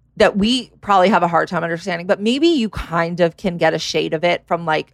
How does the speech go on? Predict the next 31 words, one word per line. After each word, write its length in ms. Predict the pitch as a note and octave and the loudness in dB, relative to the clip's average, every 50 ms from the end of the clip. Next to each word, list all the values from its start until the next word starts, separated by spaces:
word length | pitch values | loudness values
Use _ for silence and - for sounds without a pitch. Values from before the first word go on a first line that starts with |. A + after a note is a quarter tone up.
| _ _ | _ _
constantly 500 | - - - F3 E3+ E3+ - - F3+ F3 | -8 -2 0 0 0 -2 -4 -6 -6 -4
being 240 | E3 E3 D#3+ D#3+ D3+ | -4 -6 -8 -8 -4
D 200 | D3 E3 D#3+ D#3+ | -4 -2 0 2
M'd 400 | D3 D3 D3+ D3+ D#3 D#3 D3 E3+ | 2 2 0 -2 -6 -8 -4 -2
and, 120 | D#3 D3+ | -2 -2
like, 200 | D3+ D3 D3 - | -2 -4 -4 -2
getting 220 | - D3 D3 D3 D3+ | -2 -2 -2 -4 -8
new 100 | D#3 C#3+ | -12 -4
followers 500 | - A#3+ A3+ A3 G#3 F#3 F3+ F3 E3+ E3 | 2 4 6 6 6 6 6 4 4 4
all 120 | D#3 D#3 | 2 2
the 60 | D#3 D#3 | 2 -2
time. 360 | - D3+ D#3+ D#3 D3+ D3+ D3+ | -6 -4 -4 -2 -2 -4 -6
And, 100 | D3+ D3+ | -10 -8
like, 240 | D3+ D3+ D3 _ _ _ _ _ _ _ _ - | -6 -8 -8 _ _ _ _ _ _ _ _ -6
that, 320 | D#3+ E3+ F3+ E3+ D3+ - D#3+ | 0 4 4 4 4 4 4
like, 280 | F3 E3+ D#3+ - _ | 2 2 2 0 _
when 180 | - F#3+ F3 F3 | -2 0 0 0
you 80 | E3 | 2
get 120 | D3 F3+ E3+ | 2 2 4
a 60 | E3 | 4
lot 140 | E3+ D#3+ D#3 | 4 4 2
of 100 | D#3 D3+ | 2 0
likes 580 | F3+ F#3+ G#3+ G#3 F3 C#3 - - - - - | 2 4 4 4 4 2 -2 -12 -12 -6 -2
and, 120 | F3 E3 E3 | -2 -2 -2
like, 160 | D#3+ D#3+ - | -2 -6 -4
so 80 | - C4+ | -4 -2
you, 160 | A#3 C#4 E4 | 2 4 4
I'm 240 | E4+ E4 - - G#3 | 4 4 4 2 0
sure 240 | G3+ - A3 G3 G3 | 0 2 2 0 2
probably 300 | - G3 F3+ D#3+ E3 E3+ | 2 2 2 2 2 0
get, 420 | C#3+ - D#3+ C#3+ D3+ - - - | -2 -2 0 2 2 2 0 -2